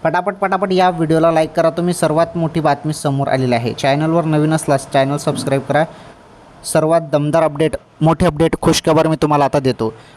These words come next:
बहिणींनो, तुम्ही सर्वजण वाट बघत होते मे महिन्याच्या हप्त्याची,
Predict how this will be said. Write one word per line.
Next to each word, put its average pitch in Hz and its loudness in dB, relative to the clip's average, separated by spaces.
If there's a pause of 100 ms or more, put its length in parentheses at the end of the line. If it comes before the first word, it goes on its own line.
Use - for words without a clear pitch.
(140)
बहिणींनो, 202 0
तुम्ही 208 0
सर्वजण 185 0
वाट 165 0
बघत 156 -2
होते 170 0 (360)
मे 165 2
महिन्याच्या 156 0
हप्त्याची, 127 -2